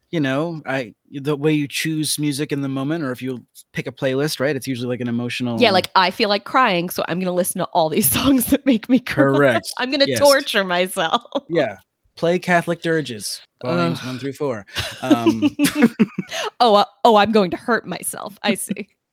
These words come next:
Speaker 1: <laughs>
Speaker 2: That's the plan.
Speaker 1: But I don't think I see, I don't, I have never seen color with music, I would say.
Speaker 2: I wouldn't say that I, that it goes that far, 'cause I know what you're
Speaker 1: Yeah.
Speaker 2: talking about. That's an actual, like,
Speaker 1: <laughs>
Speaker 2: condition. <laughs>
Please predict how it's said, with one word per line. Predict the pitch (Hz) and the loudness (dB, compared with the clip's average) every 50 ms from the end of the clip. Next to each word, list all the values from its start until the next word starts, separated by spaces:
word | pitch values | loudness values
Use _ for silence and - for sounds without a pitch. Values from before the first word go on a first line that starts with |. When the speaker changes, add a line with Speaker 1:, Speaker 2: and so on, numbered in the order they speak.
| - _ | -20 _
Speaker 1:
<laughs> | _ _ _ _ - - - 427 - 185 | _ _ _ _ -10 -10 -10 -10 -8 -6
Speaker 2:
That's | 220 208 196 - 233 | -6 -6 -6 -6 -10
the | 190 202 | -12 -12
plan. | _ - 185 156 90 117 233 262 - - - 165 | _ -12 -10 -8 -8 -6 -8 -8 -10 -12 -6 0
Speaker 1:
But | 156 196 185 | 4 4 6
I | 185 196 | 6 6
don't | 202 208 180 | 4 2 2
think | 180 196 170 | 0 0 2
I | 180 165 | 2 0
see, | 151 - 156 | 0 -2 -2
I | 135 156 151 | 0 0 2
don't, | 156 160 | 2 2
I | 131 151 | 0 0
have | 151 135 | -2 -2
never | 147 151 143 143 | -4 -4 -4 -6
seen | - 147 131 120 | -6 -6 -8 -8
color | - - 117 95 92 90 | -8 -8 -10 -10 -10 -14
with | 95 - | -16 -18
music, | - 90 82 - 76 - - | -20 -20 -18 -20 -20 -20 -20
I | 82 | -20
would | 78 82 - - | -18 -16 -14 -10
say. | - - | -4 -2
Speaker 2:
I | - | -2
wouldn't | 320 349 381 415 370 | -2 -2 -4 -8 -6
say | - 370 302 | -4 -4 -4
that | 254 269 | -2 0
I, | 247 220 202 196 - - | 0 2 2 0 0 -2
that | 165 208 190 | -4 -2 -2
it | 190 180 | -2 -2
goes | - 196 175 156 | -4 -6 -6 -6
that | 170 170 160 - | -6 -8 -8 -8
far, | - - - 50 - - - - | -10 -16 -16 -16 -16 -18 -16 -10
'cause | - 240 | -4 0
I | 226 220 | 0 2
know | 233 240 247 | 2 2 4
what | 240 240 - | 6 6 6
you're | 139 | 6
Speaker 1:
Yeah. | 101 82 | 6 2
Speaker 2:
talking | 233 175 - - | -2 -4 -4 -6
about. | 160 147 165 | -10 -10 -6
That's | - 180 - - | -6 -8 -6 -6
an | 180 | -8
actual, | 165 160 - - 165 156 | -8 -8 -8 -10 -8 -8
like, | 151 151 147 151 - - _ _ | -6 -6 -6 -8 -10 -16 _ _
Speaker 1:
<laughs> | - | -8
Speaker 2:
condition. | - 170 151 147 147 151 151 151 175 185 - - 196 240 392 | -8 -6 -6 -6 -6 -4 0 2 2 2 2 0 -2 -4 -4
<laughs> | 659 | -6